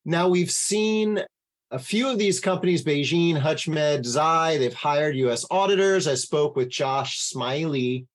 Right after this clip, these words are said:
Zai's new C O O, last week, and he said that investors, at least their investors, are starting to hear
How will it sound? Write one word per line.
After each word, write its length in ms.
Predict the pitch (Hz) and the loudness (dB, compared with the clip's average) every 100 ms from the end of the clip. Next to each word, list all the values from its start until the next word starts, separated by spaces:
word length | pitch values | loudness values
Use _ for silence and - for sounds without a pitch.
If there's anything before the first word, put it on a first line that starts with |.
| - | -12
Zai's 600 | 113 123 147 156 165 139 | -6 -2 0 0 0 -2
new 180 | 131 123 | -2 -2
C 300 | - 131 117 | -4 -4 -2
O 180 | 120 117 | 0 0
O, 200 | 117 113 | 0 -2
last 360 | 113 113 - | -2 -4 -6
week, 380 | 123 117 117 - _ _ _ _ - | -6 -4 -6 -10 _ _ _ _ -6
and 120 | 147 | -4
he 240 | 147 247 | 0 0
said 400 | 233 - 208 190 | 0 0 2 2
that 120 | 175 180 | 2 0
investors, 1040 | 165 160 170 - 170 165 165 156 - - _ - | 0 0 0 -2 0 0 0 -2 -6 -10 _ -8
at 80 | 139 | -4
least 220 | 135 139 | -2 -2
their 180 | 220 233 | 0 2
investors, 640 | 175 143 135 - 127 123 | 2 2 0 0 0 0
are 140 | 123 120 | 0 -2
starting 560 | - 156 156 151 143 | -2 0 0 0 -2
to 120 | 131 127 | -4 -8
hear 640 | - 175 175 170 156 - | -6 0 2 2 0 -4